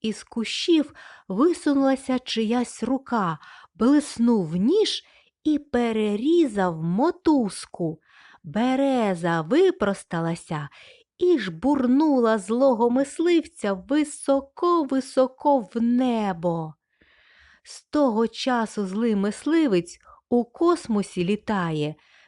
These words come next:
звик вже до стану невагомості. Космонавти його підгодовують,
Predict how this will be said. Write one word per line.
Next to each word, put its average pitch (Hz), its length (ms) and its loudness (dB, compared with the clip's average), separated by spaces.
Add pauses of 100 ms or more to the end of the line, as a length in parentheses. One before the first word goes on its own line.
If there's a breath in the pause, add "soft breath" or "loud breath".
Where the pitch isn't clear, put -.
звик 262 500 0
вже 180 240 -2
до 226 140 0
стану 196 440 -2
невагомості. 202 1040 -2 (340 loud breath)
Космонавти 240 880 -2
його 180 300 0
підгодовують, 208 1160 0